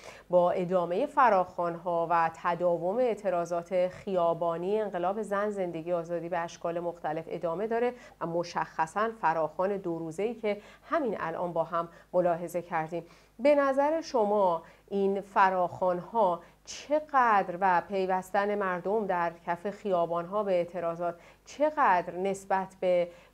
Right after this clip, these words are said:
گذشته جمهوری اسلامی رو تحت فشار قرار می‌ده، علیرغم این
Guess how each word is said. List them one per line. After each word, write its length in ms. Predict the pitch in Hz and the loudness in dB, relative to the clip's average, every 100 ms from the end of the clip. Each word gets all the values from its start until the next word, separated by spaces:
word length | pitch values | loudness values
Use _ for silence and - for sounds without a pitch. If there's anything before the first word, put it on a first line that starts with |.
| - | -4
گذشته 680 | 220 214 208 202 - 269 226 | 0 2 0 -2 -2 0 0
جمهوری 580 | 196 185 180 180 190 | 0 -2 -6 -6 -2
اسلامی 440 | 180 185 185 175 180 | -4 -4 -4 -2 -4
رو 60 | |
تحت 320 | 175 165 175 180 | -4 -6 -6 -10
فشار 540 | - 180 - 180 175 | -6 -8 -2 0 2
قرار 400 | 175 170 175 170 | 2 0 0 -4
می‌ده، 260 | 170 175 170 - - | -4 -6 -8 -4 2
علیرغم 580 | 190 185 185 214 262 | 4 4 4 2 0
این 340 | 247 220 220 | 0 0 -2